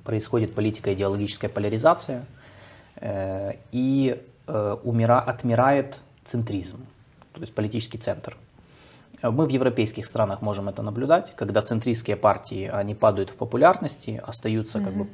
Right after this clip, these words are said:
Speaker 1: полярные мнения, и партии на полюсах, э, и происходит вот это вот, э, столкновение двух абсолютно противоположных мнений, и из-за этого им сложнее между собой договариваться.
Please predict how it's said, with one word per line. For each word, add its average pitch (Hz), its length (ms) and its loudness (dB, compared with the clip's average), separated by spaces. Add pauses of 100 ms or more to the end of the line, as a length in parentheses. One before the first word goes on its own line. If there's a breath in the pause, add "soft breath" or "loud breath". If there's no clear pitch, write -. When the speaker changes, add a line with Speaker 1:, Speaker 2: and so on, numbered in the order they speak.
(140)
Speaker 1:
полярные 98 600 2 (100)
мнения, 139 560 -2 (560 loud breath)
и 101 440 -8
партии 107 280 2
на 101 100 -4
полюсах, 120 720 0
э, 101 320 -4
и 127 480 -2 (480)
происходит 117 500 -2
вот 110 120 -6
это 113 200 0
вот, 98 280 -10 (240)
э, - 300 -12
столкновение 120 680 0
двух 110 440 -4
абсолютно 135 480 -2
противоположных 104 1700 -4 (180)
мнений, 143 480 0 (960 loud breath)
и 160 280 -2 (120)
из-за 113 240 4
этого 131 340 8 (140)
им 123 100 -2
сложнее 110 560 0
между 101 260 -4
собой 98 280 -6
договариваться. - 720 -8